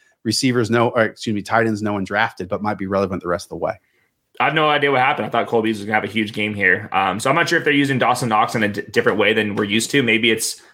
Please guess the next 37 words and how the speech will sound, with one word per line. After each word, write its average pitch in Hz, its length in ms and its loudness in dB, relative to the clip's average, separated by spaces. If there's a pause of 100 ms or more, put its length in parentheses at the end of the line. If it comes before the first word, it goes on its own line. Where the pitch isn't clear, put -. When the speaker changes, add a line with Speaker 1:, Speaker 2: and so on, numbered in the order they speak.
(120)
Speaker 2:
uh, 104 200 4
more 110 220 4
eleven 110 260 2
personnel 117 480 2
and 104 180 -2 (220)
less 98 420 -2
ten 107 220 -2
personnel 123 340 2
this 135 200 0
year. 147 180 2
So 98 300 2
I'm 98 80 0
gonna, 104 400 2 (340)
uh, 104 200 2
take 120 160 0
some 110 100 0
notes 110 180 2
for, 98 360 0
for 101 260 0
next 98 200 0
Tuesday. 101 360 0 (540)
Speaker 1:
All 104 100 4
right. 87 180 0 (240)
Speaking 131 360 0
of, 90 240 0
we'll 120 120 -2
be 120 80 -4
back 113 460 0
this 123 520 0
Tuesday 110 580 2
for 110 420 0
my 107 220 0
favorite 127 640 0 (100)
show 107 560 2
of 95 160 -4
the 98 80 -6
week. 120 400 -2